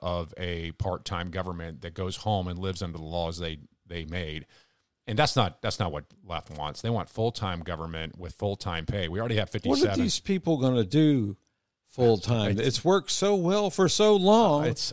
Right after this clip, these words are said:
Speaker 1: on
Speaker 2: Why now?
Speaker 1: Richard, they love government. It cannot be part-time. It must be full-time.
Speaker 2: Did somebody get to this lady saying this so, you know, they want to get paid for a full year?
Speaker 1: Yeah.
Speaker 2: 'Cause they get a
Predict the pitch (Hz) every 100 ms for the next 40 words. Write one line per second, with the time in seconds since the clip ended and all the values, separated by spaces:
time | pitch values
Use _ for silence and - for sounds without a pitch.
0 | - 110 113 123 160 185 190 208 202 196
1 | 202 190 143 123 143 117 104 101 107 107
2 | 113 107 92 101 92 87 80 73 90 -
3 | - 131 107 107 113 120 110 98 92 101
4 | 87 - 92 90 107 131 131 127 127 131
5 | - - 101 - 101 92 101 90 139 -
6 | 190 196 175 139 175 165 - 165 165 151
7 | - 151 151 143 139 - 147 147 147 143
8 | 143 143 - - 131 127 117 - - _
9 | _ _ _ _ _ 147 139 117 131 131
10 | 139 127 120 113 - 135 143 156 - 175
11 | 156 139 165 160 160 156 165 175 - 156
12 | 170 170 202